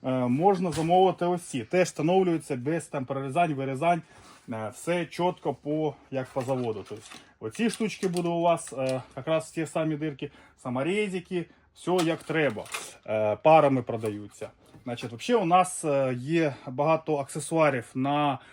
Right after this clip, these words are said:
автомобілі, е, там і на ВАЗи, на іномарочки. Кому потрібно, пишіть нам в Viber, в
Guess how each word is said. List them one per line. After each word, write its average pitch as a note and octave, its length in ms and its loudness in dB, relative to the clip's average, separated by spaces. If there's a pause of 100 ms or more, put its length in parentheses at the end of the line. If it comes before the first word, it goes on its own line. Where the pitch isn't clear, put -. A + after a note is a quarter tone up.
(160)
автомобілі, F3 840 -4 (240)
е, A2+ 140 -4
там A#2 280 -2
і A2+ 40 -8
на A#2+ 100 -4
ВАЗи, E3+ 440 2
на B2 120 -2
іномарочки. D#3+ 760 0 (300)
Кому D#3+ 320 0
потрібно, F3+ 640 -4
пишіть - 340 -4
нам B2 160 -2
в A#2 40 -6
Viber, E3+ 320 6
в D3 80 -10